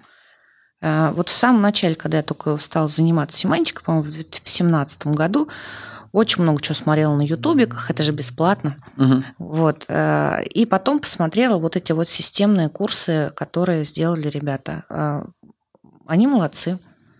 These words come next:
Speaker 2: Ясненько.
Speaker 1: Да.
Speaker 2: Ну что ж, спасибо большое, что
Speaker 1: Не за
Speaker 2: под-,
Speaker 1: что.
Speaker 2: пришла, поделилась, рассказала. Надеюсь, кому-то сэкономишь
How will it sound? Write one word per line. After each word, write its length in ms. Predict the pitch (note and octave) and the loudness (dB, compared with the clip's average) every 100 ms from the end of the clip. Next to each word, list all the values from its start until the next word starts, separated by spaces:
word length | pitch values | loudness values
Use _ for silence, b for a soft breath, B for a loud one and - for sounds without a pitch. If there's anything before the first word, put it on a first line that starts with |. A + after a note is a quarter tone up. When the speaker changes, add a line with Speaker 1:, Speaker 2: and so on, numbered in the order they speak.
| b - | b -12
Speaker 2:
Ясненько. 560 | G#2+ B2+ - B2+ B2+ B2 B B F3 | -2 -2 -2 -6 -6 -12 B B -6
Speaker 1:
Да. 220 | F3 F3+ - | -4 -4 -8
Speaker 2:
Ну 80 | B2 | -14
что 180 | - | -4
ж, 140 | G2+ - _ _ | -4 -6 _ _
спасибо 400 | - - G#2+ A2+ G#2 | -16 -8 -4 0 0
большое, 440 | G2 A#2+ B2+ A#2+ | 2 4 2 0
что 220 | - - G#3 | -10 -4 0
Speaker 1:
Не 240 | B3 D4+ | 2 2
за 80 | B3 | 0
Speaker 2:
под-, 80 | - | 2
Speaker 1:
что. 100 | - | 2
Speaker 2:
пришла, 260 | A2 C#3+ | 2 2
поделилась, 500 | C#3+ G#2 G#2 C3 C3+ | 2 2 4 4 4
рассказала. 640 | B2 - G#2+ G2+ B2 B2 A#2 B B B B | 0 -2 0 2 4 4 0 B B B B
Надеюсь, 220 | F#2+ G2+ | -2 0
кому-то 580 | - G#2 G#2+ G#2 G2+ F#2+ - _ | 0 0 0 2 0 -2 -10 _
сэкономишь 600 | - - G2 F2+ F2+ | -8 -2 0 0 -4